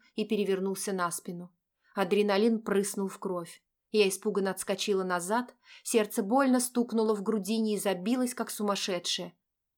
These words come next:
Я скрестила ладони на груди, успокаивая себя, и попятилась к выходу. Боже, зачем я сюда пришла? Безумие какое-то. Лихорадочно оглядываясь, выбежала в холл и от испуга в полутьме потерялась в пространстве.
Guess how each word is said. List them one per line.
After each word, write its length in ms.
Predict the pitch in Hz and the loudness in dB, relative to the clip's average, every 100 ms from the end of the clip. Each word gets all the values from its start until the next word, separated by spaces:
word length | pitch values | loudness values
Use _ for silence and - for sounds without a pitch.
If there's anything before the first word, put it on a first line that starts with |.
| _ | _
Я 160 | 196 185 | -2 0
скрестила 520 | - 190 - 208 190 | 0 -2 2 2 4
ладони 400 | 185 180 208 208 | 2 2 2 2
на 120 | 196 | 0
груди, 480 | 190 196 180 247 247 - - 240 | 0 -2 0 -2 -2 -12 -8 -4
успокаивая 720 | 240 - 247 233 208 180 175 | -2 0 2 4 4 2 -2
себя, 440 | - 180 180 175 _ _ _ | -4 -4 -4 -4 _ _ _
и 80 | 214 | -2
попятилась 680 | 202 185 214 233 220 208 | -2 0 0 2 0 0
к 100 | - | -2
выходу. 520 | 196 196 202 170 175 - _ _ _ _ | 0 0 0 -6 -8 -12 _ _ _ _
Боже, 440 | 208 214 185 185 180 - _ | 2 2 2 -4 -10 -20 _
зачем 340 | 214 226 254 | -2 0 2
я 100 | 240 | 2
сюда 260 | 240 233 226 | 2 0 -2
пришла? 520 | 240 247 262 214 175 _ _ _ | 0 -2 0 -2 -4 _ _ _
Безумие 480 | 262 262 233 220 196 | 0 0 2 2 2
какое-то. 640 | 196 196 208 190 180 170 - _ _ _ _ _ _ _ | -2 0 2 2 0 -10 -14 _ _ _ _ _ _ _
Лихорадочно 720 | 196 190 196 190 190 190 202 | -4 2 4 4 2 -2 -2
оглядываясь, 640 | 185 214 240 214 190 180 - _ - | 0 2 2 2 -2 -4 -8 _ 0
выбежала 500 | 247 220 202 208 202 | 2 2 2 0 0
в 80 | |
холл 280 | - 262 262 | 0 2 4
и 40 | 226 | 4
от 140 | 220 | 2
испуга 460 | 233 - 247 220 214 | 0 0 -2 0 0
в 80 | |
полутьме 480 | - 214 214 226 254 | 0 0 0 2 2
потерялась 580 | 262 233 226 214 208 - | 2 0 4 4 2 -2
в 40 | |
пространстве. 840 | - 202 - 202 180 175 - 175 | -2 -2 0 -2 -2 -4 -10 -14